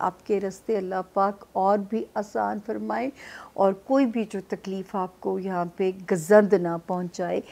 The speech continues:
कोई, मैं कहती हूँ कि देखें, सितारे भी जो है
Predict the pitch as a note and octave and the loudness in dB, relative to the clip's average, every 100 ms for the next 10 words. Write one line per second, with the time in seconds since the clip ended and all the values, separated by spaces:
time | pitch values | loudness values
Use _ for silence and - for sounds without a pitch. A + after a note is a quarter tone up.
0 | - - - - A#3+ B3+ A#3+ A3 A3 A3+ | -16 -18 -20 0 2 2 2 0 0 -2
1 | G#3+ A#3+ B3+ B3 A#3 A3 A3 C4+ - A3+ | -2 0 0 2 0 0 2 0 2 -2
2 | G3+ F#3 A3 C4+ B3 A#3+ C4 A#3+ B3 B3 | 0 0 2 2 2 2 2 0 6 6